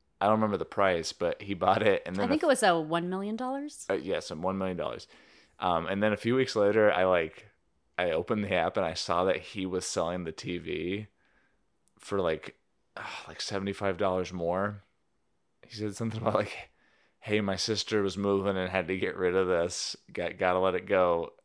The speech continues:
Speaker 1: So he keeps dragging his sister, who may not exist, into this.
Speaker 2: Yeah, hot take. Dude doesn't have a sister.
Speaker 1: Eh. I also don't know why he felt like he had to d-,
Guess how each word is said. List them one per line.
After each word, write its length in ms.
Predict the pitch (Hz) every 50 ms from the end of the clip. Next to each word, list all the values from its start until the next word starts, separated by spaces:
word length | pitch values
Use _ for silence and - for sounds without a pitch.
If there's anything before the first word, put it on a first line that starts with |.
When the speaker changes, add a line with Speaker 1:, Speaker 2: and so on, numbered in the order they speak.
| _ _ _ _ _ _ _ - -
Speaker 1:
So 140 | - - 113
he 80 | 113
keeps 200 | 110 135 135 131 -
dragging 400 | - 127 120 117 117 107 110 110
his 220 | 107 107 104 92
sister, 460 | - - - 104 98 - - 101 92
who 100 | 90 92 90
may 240 | 85 82 85 92 113
not 240 | 110 92 85 80
exist, 460 | 80 80 82 87 85 82 85 - - -
into 240 | 78 80 80 82
this. 320 | 80 80 80 - - - - -
Speaker 2:
Yeah, 720 | - 190 180 170 165 170 165 165 165 160 156 156 151 156
hot 360 | - - - 208 220 - - -
take. 520 | - 180 175 170 175 180 175 - - - _ _ _ _ _ - 180 165
Dude 220 | 156 196 196 190
doesn't 240 | 165 170 156 135 156
have 140 | 151 143 131
a 40 | 135
sister. 380 | - - 139 107 - - - 117 101 - 143 131 -
Speaker 1:
Eh. 200 | 90 92 90 87 - - - - - - - - _ _ _ _ _ - - - - - - - - - _ _ -
I 80 | 98
also 240 | 107 117 120 - 147
don't 280 | 143 139 - - - 95
know 120 | 107 107 104
why 220 | 101 98 98 98
he 160 | 98 98 98
felt 240 | 95 - 101 90 65
like 160 | 82 92 90
he 160 | - 87 90
had 220 | 87 87 85 80 80
to 80 | 90 78
d-, 120 | 78 -